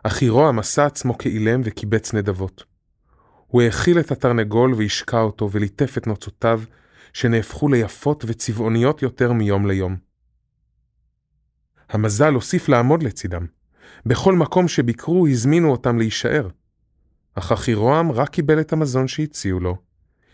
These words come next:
חייך את חיוך הטאי שלו, והמשיך הלאה, הלאה והלאה.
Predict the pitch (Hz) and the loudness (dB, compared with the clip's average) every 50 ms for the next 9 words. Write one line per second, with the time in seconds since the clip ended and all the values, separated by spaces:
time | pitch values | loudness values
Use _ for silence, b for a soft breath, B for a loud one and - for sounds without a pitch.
0 | _ _ - - - 202 190 202 190 - 185 - - - - 151 156 - - 123 | _ _ -14 -2 2 4 4 4 4 2 -2 -6 -4 -2 0 0 0 0 -2 -6
1 | - - - 143 139 123 113 - - 98 92 90 90 - _ _ _ _ _ _ | -4 -2 0 0 0 0 -2 -4 -6 -4 -4 -4 -6 -8 _ _ _ _ _ _
2 | _ _ _ _ _ _ _ - 101 101 101 101 95 - - 156 - - - 107 | _ _ _ _ _ _ _ -4 -2 0 0 0 0 -2 -2 -2 -2 -4 -2 -2
3 | 98 95 92 85 82 80 - _ _ _ _ _ _ _ _ _ _ _ _ _ | -2 -2 -2 -4 -8 -12 -14 _ _ _ _ _ _ _ _ _ _ _ _ _
4 | _ - - 123 131 139 143 151 - 143 139 135 123 104 101 85 - 98 90 87 | _ -6 -2 0 2 2 2 0 0 -2 -2 -2 -2 -4 -6 -6 -6 -6 -6 -8
5 | - - | -8 -12